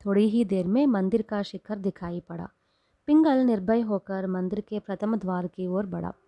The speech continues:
प्रथम द्वार पर फुफकारते हुए नाग पर जैसे ही पिंगल ने हाथ लगाया, नाग निष्प्राण होकर नीचे गिर पड़ा। तभी किवाड़ों के पीछे से एक भयंकर आवाज़ सुनाई पड़ी,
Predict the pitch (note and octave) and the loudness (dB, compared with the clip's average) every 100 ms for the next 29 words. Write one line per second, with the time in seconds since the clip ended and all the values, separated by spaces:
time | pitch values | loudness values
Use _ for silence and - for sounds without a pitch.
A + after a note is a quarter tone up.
0 | _ _ _ _ - G3 A3+ A#3 G3 F#3+ | _ _ _ _ -8 0 2 4 2 0
1 | - F#3 F#3 A3 - - G#3 G3 G#3 G3 | -2 -6 -6 -8 -14 -6 -6 -4 -4 -2
2 | G3 F#3+ F#3+ F#3+ G#3 F#3+ G3 - _ _ | 0 2 0 2 0 -2 -6 -6 _ _
3 | - G#3 G#3 G#3 G3+ G3+ B3 A#3 C4 A3 | -8 -2 -2 2 0 2 0 0 -2 -2
4 | G3 G3 G3 F#3+ F#3 A3 A#3 A3+ G3+ G#3 | -2 0 0 -2 0 -2 -2 -4 -2 -2
5 | G3+ G3+ G3+ _ _ - - A3+ C4 G#3+ | 0 -2 -6 _ _ -20 -4 2 2 2
6 | G#3+ G3+ G3 - A3+ A#3 G#3 F#3+ G3+ F#3+ | 2 2 -2 -2 0 0 0 -4 -6 -4
7 | F#3 F3+ - F3+ F3 G3+ G3+ E3+ E3 - | -2 -2 -2 -4 -2 -2 -2 -6 -8 -12
8 | _ _ _ _ _ G#3 F#3 A3+ B3 - | _ _ _ _ _ -6 -2 0 -2 -2
9 | G#3+ A#3 A#3+ B3 A#3 A#3 A3 F#3+ - G3+ | -2 2 2 2 0 -4 -6 -10 -6 -6
10 | F#3 F#3 F#3 G#3 G#3 F#3 F#3 G3+ G#3+ A3 | -4 -4 -2 -2 -2 -2 0 0 0 -2
11 | - F#3 E3+ F3 - G3 F3 F#3 - E3+ | 0 -2 0 -4 -4 -2 0 -2 -4 -6